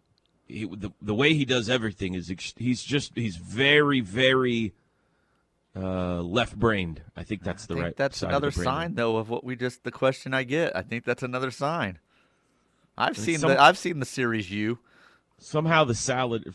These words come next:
Speaker 1: uh, the, the knife thing fits in there, like cutting your hamburger with a fork and knife and cutting your salad and all that kind of stuff. It all, it's somehow it's all wrapped in that,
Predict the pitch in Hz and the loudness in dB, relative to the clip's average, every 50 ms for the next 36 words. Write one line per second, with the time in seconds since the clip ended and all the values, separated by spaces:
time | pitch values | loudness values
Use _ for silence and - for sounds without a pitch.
0 | - _ - - 110 101 98 101 107 101 95 101 101 98 - 101 101 104 107 107 | -16 _ -6 -4 -4 -2 -2 -2 -2 -2 -2 -4 -6 -6 -6 -4 -4 -2 0 0
1 | 113 127 135 131 - - 113 101 95 - 113 - - 120 120 110 101 90 82 76 | 2 2 0 0 -2 -6 -6 -6 -4 -6 -6 -4 -2 -2 -2 -2 -2 -6 -8 -10
2 | - - - - 131 123 120 123 117 117 113 104 104 107 - _ - - - 107 | -14 -14 -8 -4 -2 -2 0 0 0 0 0 0 -2 -4 -6 _ -20 -20 -18 -12
3 | - 107 104 107 107 110 95 101 95 87 90 92 87 90 87 82 85 - - 90 | -10 -6 -6 -4 -4 -4 -4 -4 -4 -2 -2 -4 -4 -4 -4 -6 -8 -10 -10 -8
4 | 90 90 - - 85 85 87 87 87 82 - - 95 85 - - - 107 104 110 | -8 -8 -8 -10 -10 -8 -8 -6 -6 -8 -8 -10 -12 -14 -10 -6 -4 -4 -4 -4
5 | 107 104 92 - - 107 104 101 104 104 92 82 85 - 92 90 - - 87 95 | -6 -8 -8 -6 -6 -6 -4 -4 -4 -6 -6 -8 -8 -8 -10 -8 -8 -8 -8 -4
6 | 107 113 131 143 143 135 - - 123 - - - 151 156 165 160 143 139 123 113 | 0 0 2 2 2 0 -2 -4 -6 -6 -4 -2 0 0 2 2 0 0 0 0
7 | - 123 120 120 113 98 95 101 101 104 110 _ - 113 110 107 104 98 87 95 | 2 2 2 4 2 2 -2 -4 -4 -6 -6 _ -2 -2 -2 -2 -2 -2 -2 -2
8 | 92 85 76 | -2 -4 -6